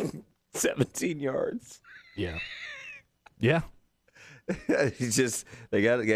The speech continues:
Speaker 1: they got a little pressure to him today.
Speaker 2: Yep. Got sacked a couple times.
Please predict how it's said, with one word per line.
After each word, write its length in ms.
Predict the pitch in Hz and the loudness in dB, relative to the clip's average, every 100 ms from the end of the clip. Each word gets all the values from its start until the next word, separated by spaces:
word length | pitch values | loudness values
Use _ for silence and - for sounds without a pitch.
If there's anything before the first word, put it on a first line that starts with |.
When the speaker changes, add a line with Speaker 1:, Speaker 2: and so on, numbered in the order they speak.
| 104 107 | 4 2
Speaker 1:
they 120 | 98 92 | 4 6
got 180 | 95 | 6
a 40 | 113 | 6
little 140 | 135 | 4
pressure 420 | 143 180 226 - 123 | 2 2 2 2 2
to 200 | - 98 | 4 4
him 140 | 82 | 4
today. 360 | 78 71 65 62 _ | 2 2 -2 -4 _
Speaker 2:
Yep. 180 | - 107 - _ _ _ _ | -2 -2 -2 _ _ _ _
Got 140 | 117 - | -8 -2
sacked 280 | 123 120 | -2 -2
a 20 | - | 0
couple 240 | 131 - | 0 0
times. 480 | - 160 160 - | 0 2 4 2